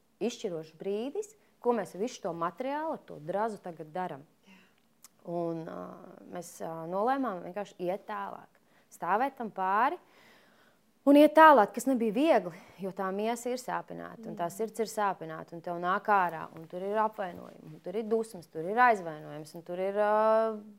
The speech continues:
Speaker 1: smagi vārdi, un, un, un tā, un kas vilkās ilgu laiku. Un, ām,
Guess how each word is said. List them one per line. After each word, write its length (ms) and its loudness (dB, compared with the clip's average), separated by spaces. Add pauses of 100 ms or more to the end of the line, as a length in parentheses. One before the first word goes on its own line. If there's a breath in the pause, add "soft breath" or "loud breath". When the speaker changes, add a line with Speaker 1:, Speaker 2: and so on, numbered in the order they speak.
Speaker 1:
smagi 380 0
vārdi, 540 -10
un, 200 -12
un, 260 -12
un 140 -10
tā, 300 4
un 100 -8
kas 160 -16
vilkās 520 -6
ilgu 420 -2
laiku. 420 -4 (1160 loud breath)
Un, 440 8
ām, 760 6